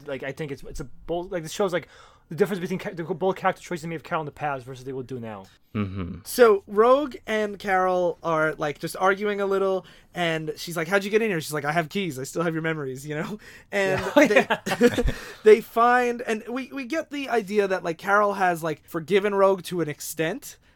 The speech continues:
Speaker 3: but not
Speaker 1: Yeah.
Speaker 3: necessarily like, "Oh, we're best buds now."
Speaker 1: But they, they, they make it seem like, uh, they, they,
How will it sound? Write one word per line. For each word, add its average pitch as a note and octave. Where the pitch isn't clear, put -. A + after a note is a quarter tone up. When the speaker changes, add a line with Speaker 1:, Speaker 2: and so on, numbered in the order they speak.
Speaker 3:
but F3
not F#3
Speaker 1:
Yeah. -
Speaker 3:
necessarily E3
like, D3+
"Oh, C4
we're F#3
best F#3
buds G#3+
now." C#3
Speaker 1:
But C#4+
they, D4+
they, G#3
they G3
make G#3+
it F#3+
seem A#3
like, G3+
uh, F3
they, F#3+
they, F#3+